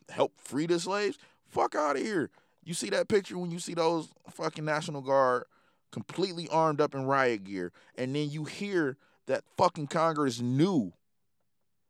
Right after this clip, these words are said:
that there w-, could have been a protest? Where the fuck? They didn't, Con-, is it, is it that they didn't think white people would ever storm the Capitol because they knew it was a Trump rally? Did they not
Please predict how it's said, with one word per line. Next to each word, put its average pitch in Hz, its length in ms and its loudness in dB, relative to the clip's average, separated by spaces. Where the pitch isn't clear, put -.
that 147 300 6
there 151 140 6
w-, 151 180 4
could 208 220 6
have 185 100 4
been 175 120 4
a 147 60 4
protest? - 640 0
Where 196 320 10
the 131 160 6
fuck? 175 220 4
They 170 200 2
didn't, 202 260 -4
Con-, 208 320 2
is 151 180 4
it, 165 140 2
is 147 160 0
it 156 140 0
that 156 180 2
they 160 80 -2
didn't 156 240 -2
think 156 160 -2
white 127 280 2
people 160 260 -8
would 147 180 2
ever 139 240 2
storm 151 340 -4
the 151 100 -8
Capitol 160 600 -2
because 135 240 0
they 143 100 0
knew 147 200 0
it 151 40 2
was 131 120 -2
a 120 40 -4
Trump 160 320 -6
rally? 165 400 0
Did - 80 -6
they 139 140 2
not 131 340 2